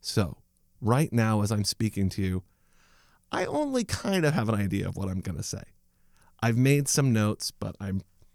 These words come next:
not going on script, and we're gonna figure it out together, warts and all,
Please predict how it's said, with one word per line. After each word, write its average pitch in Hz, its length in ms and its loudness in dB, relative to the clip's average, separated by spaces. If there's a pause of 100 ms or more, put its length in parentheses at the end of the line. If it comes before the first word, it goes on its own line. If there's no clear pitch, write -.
not 120 320 2 (180)
going 135 300 2
on 135 260 2
script, - 460 -4 (500)
and 95 240 2
we're 113 140 2
gonna 127 160 0
figure 123 380 0
it 117 60 2
out 117 180 -2
together, 98 520 0 (440)
warts 107 420 2
and 95 120 0
all, 87 220 -8